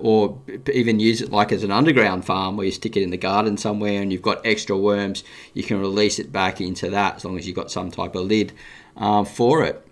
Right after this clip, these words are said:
And so you can feed into that system. So, you know, four tiers is, is quite a lot. I find that I never really go above three 'cause I'm harvesting that middle one,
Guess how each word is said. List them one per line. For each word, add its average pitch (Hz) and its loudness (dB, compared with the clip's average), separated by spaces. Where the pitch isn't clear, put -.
And 101 -4
so - -2
you 101 2
can 95 -4
feed 101 2
into 95 -4
that 92 -4
system. 90 -8
So, 107 -2
you 185 -2
know, 151 0
four 170 4
tiers 139 4
is, 110 -8
is 120 -4
quite 123 0
a 98 0
lot. 117 4
I 117 -2
find 107 0
that 101 0
I 101 0
never 107 4
really 104 2
go 104 0
above 98 0
three 127 6
'cause 117 -4
I'm 101 -2
harvesting 110 2
that 90 -6
middle 123 6
one, 110 4